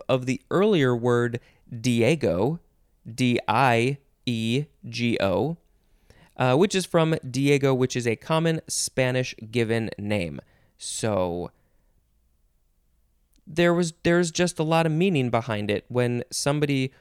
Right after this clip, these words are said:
would, I think it started with Diego and then it got shortened to Dago. And it's just a mean way to call somebody of Spanish birth or descent or Italian.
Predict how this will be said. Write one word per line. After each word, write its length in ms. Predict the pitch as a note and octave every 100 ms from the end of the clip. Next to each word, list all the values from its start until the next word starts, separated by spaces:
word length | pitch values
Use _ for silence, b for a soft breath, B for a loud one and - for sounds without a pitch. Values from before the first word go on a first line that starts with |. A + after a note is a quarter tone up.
| b b
would, 280 | B2 A2+ -
I 140 | A#2+
think 220 | A#2+ D#3
it 100 | C#3
started 400 | - C#3 C3+ C3
with 220 | A#2 B2 G#2
Diego 560 | G#2 C3 C#3 C#3+ C3+ -
and 120 | G#2+
then 140 | A#2 A#2+
it 120 | -
got 180 | A2 -
shortened 480 | - C3+ C3+ C3 - b b
to 120 | A2+
Dago. 600 | G2 A#2 B2+ C3 B2+ B2 - b b b b
And 160 | D3
it's 120 | D#3+ -
just 240 | E3+ -
a 40 |
mean 560 | B2 A#2+ B2 F#3 A3 G3+
way 200 | C#3+ C#3+
to 100 | C#3
call 500 | - C3 B2+ B2+ - b b
somebody 440 | - F#3 G3+ G3
of 100 | D3
Spanish 420 | - - F#3 G3+ -
birth 240 | D#3 D#3
or 120 | D3
descent 380 | C3+ - B2+ B2 -
or 240 | F#3+ E4
Italian. 720 | - - - D#3+ A#2 D#2 D#2+